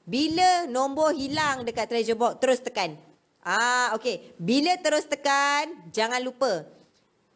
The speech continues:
B-, sebelum ibu ayah bersahabat, sebelum ibu ayah bersahabat, you, eh, ber-, sebelum ibu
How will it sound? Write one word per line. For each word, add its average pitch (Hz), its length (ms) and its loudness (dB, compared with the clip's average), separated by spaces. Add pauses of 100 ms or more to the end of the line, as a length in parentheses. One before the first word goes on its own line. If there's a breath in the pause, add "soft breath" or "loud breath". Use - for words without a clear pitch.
(180)
B-, 170 240 -6
sebelum 285 440 2
ibu 254 200 -4
ayah 269 160 2
bersahabat, 240 640 -2 (240)
sebelum 254 480 0
ibu 247 200 -4
ayah 247 200 2
bersahabat, 240 640 0 (420)
you, 226 160 -6
eh, 247 160 2
ber-, 233 80 0
sebelum 262 320 -4
ibu 240 160 -2